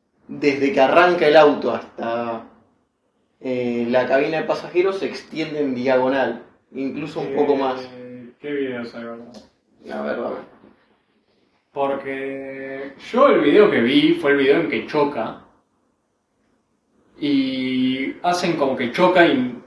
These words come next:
Speaker 2: más o menos se queda más o menos bien. Pero hacen como, mirá qué poco se destruye la parte delantera. Pero no, la idea es que se destruya.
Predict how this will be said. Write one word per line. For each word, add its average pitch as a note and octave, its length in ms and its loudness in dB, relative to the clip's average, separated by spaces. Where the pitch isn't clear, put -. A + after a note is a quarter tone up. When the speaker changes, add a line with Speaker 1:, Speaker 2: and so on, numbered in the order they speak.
Speaker 2:
más D3 220 -2
o C#3+ 80 2
menos D3+ 260 2
se B2 140 -2
queda C#3+ 240 6
más B2 180 0
o B2 60 -4
menos B2 260 -4
bien. B2+ 460 -4
Pero C3 520 2
hacen D#3+ 360 -2
como, B2 400 -2
mirá D3 520 -2
qué C#3 120 -4
poco B2+ 760 -4
se B2 160 -14
destruye B2+ 640 -4
la A#2 140 -4
parte C3+ 260 -4
delantera. A#2 640 -6
Pero A#2 380 -10
no, D3+ 240 -2
la A#2 240 -10
idea C#3 240 -4
es E3 80 -6
que B2 120 -12
se A#2 120 -12
destruya. B2 560 -6